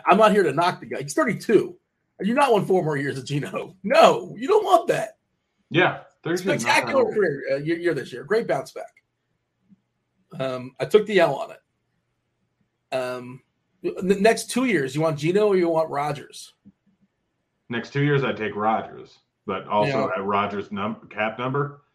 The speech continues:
Speaker 2: I'd still take Rodgers. Um, I'd still definitely take Rodgers. What's the dead cap here?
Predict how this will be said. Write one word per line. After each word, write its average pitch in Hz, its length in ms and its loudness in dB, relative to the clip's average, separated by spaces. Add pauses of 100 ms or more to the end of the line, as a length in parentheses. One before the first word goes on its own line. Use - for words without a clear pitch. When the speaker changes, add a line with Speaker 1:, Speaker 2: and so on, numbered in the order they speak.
(520)
Speaker 2:
I'd 110 240 2
still 92 200 -6
take 82 200 -10
Rodgers. 80 560 -8
Um, 87 360 -8 (1400)
I'd 92 80 -16
still 90 180 -8
definitely 82 320 -10
take 90 200 -12
Rodgers. 76 420 -14 (260)
What's - 200 -16
the 107 80 -10
dead 85 340 -10
cap - 320 -16
here? - 300 -16